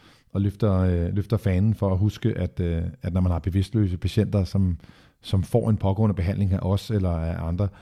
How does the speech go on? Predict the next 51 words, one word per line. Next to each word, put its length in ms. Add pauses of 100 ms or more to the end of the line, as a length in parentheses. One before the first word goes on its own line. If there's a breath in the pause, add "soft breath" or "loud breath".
(440 loud breath)
så 180
skal 180
man 160
være 180
så 120
mange 180
hænder 220
på, 460
på 100
stedet 340
som, 400
som 200
overhovedet 340
muligt, 320
så 120
man 140
ikke 120
står 200
der 160
og, 200 (600 loud breath)
og 100
slås 360
med 120
at 60
tro, 200
at 60
man 100
både 180
kan 100
lægge 220
P 40
V 60
K, 280
give, 280 (140)
øh, 280
I 160
V 200
Stesolid 560
og 160
håndtere 300
en 100
luftvej 420
alene 380
i 40
et 80
borgerrum, 380
mens 320
man 100
kører 160
til 160
sygehuset. 520